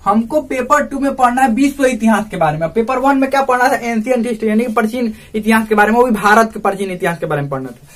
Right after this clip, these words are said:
इसमें पढ़ना है विश्व इतिहास के बारे में। कहाँ से? चौदह सौ तिरपन ईस्वी से सत्रह सौ नवासी तक। अब ये आ जाता है पंद्रहवीं शताब्दी से, पंद्रहवीं शताब्दी के मध्य।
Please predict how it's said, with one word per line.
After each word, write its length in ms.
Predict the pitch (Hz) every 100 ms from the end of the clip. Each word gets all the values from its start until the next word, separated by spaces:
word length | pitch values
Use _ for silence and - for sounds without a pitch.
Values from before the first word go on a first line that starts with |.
| - -
इसमें 220 | 202 240
पढ़ना 200 | 247 247
है 80 | 247
विश्व 260 | 269 -
इतिहास 340 | 233 214 196 160
के 60 |
बारे 120 | 170 175
में। 80 |
कहाँ 240 | - 233 254
से? 100 | 247
चौदह 360 | 247 226 233 247
सौ 60 |
तिरपन 400 | 226 240 220 247
ईस्वी 240 | 233 220 226
से 160 | 226
सत्रह 400 | 254 269 220 220
सौ 100 | 226
नवासी 360 | 220 202 180 190
तक। 180 | 143 107 - - -
अब 180 | - 226
ये 120 | 254
आ 100 | 247
जाता 200 | 254 247
है 80 | 254
पंद्रहवीं 560 | 226 240 233 226 254 269
शताब्दी 520 | 240 220 202 196 202
से, 160 | 147 143 - - _
पंद्रहवीं 520 | 196 214 220 220 233 262
शताब्दी 500 | 240 226 214 214 233
के 120 | 226
मध्य। 460 | 214 196 156 139